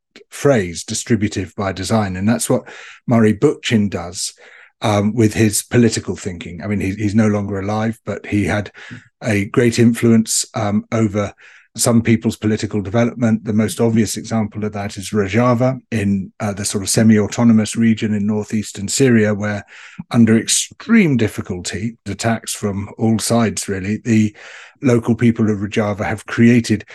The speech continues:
a totally different political system to the one that we have. Now, the political system, the, the majority of those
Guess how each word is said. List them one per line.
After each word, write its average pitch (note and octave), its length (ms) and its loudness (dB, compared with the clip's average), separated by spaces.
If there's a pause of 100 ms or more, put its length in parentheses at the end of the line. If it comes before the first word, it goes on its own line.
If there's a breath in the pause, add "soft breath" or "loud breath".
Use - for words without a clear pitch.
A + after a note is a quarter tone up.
(400 loud breath)
a C3 140 2
totally C#3+ 560 2
different A#2 360 0
political G#2+ 420 -2
system G#2 400 -6
to G2+ 120 -8
the G2+ 100 -4
one G2+ 180 -2
that - 120 -8
we G2 120 -6
have. - 380 -8 (600 loud breath)
Now, B2+ 300 2 (540)
the C#3 100 2
political E3+ 460 4
system, A#2 580 2
the, A#2 220 0 (140)
the A#2 280 -10
majority C3 540 2
of A2+ 100 0
those A#2 380 0